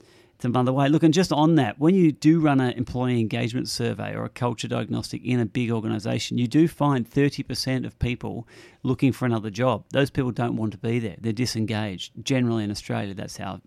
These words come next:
our rounded up, rounded up statistic. But that doesn't mean that they're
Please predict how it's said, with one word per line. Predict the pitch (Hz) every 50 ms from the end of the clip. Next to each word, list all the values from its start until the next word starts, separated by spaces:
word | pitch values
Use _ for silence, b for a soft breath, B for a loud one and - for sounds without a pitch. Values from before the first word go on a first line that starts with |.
| - -
our | 110 104 104 101 98 - - B B B B B B B B B
rounded | B 113 113 113 110 110 107 107 104
up, | 110 104 - -
rounded | 113 113 107 107 98 104
up | 104 - -
statistic. | - - - - - 117 - - 107 -
But | 135 - - B B B B B B B B B B
that | - 170 -
doesn't | - 214 185 - -
mean | 165 151 143 139
that | 139 117
they're | 117 131 131 131 -